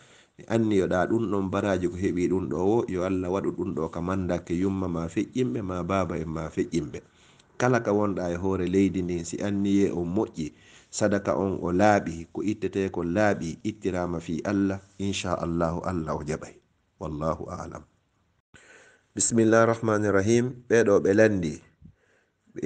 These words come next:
inni wo eske hara hino sella goɗɗo ka o looto nyalorma sumaye. Ma sai hino sella so lootike kadi ka o lootara sabunde urunde. Na'am, wallahu a'lam, ko Allah woni anduɗon.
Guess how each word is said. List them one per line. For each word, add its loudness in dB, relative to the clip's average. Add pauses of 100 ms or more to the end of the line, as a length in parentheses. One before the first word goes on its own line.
inni 6
wo 6
eske 2
hara 6
hino 0
sella 2
goɗɗo 2
ka 2
o 6
looto 4
nyalorma 0
sumaye. -2 (720)
Ma 2
sai 4
hino 2
sella 4
so 4
lootike 4
kadi 2
ka -2
o 2
lootara 2
sabunde -2
urunde. 0 (840)
Na'am, 2
wallahu 4
a'lam, 2
ko -4
Allah 2
woni 0
anduɗon. -2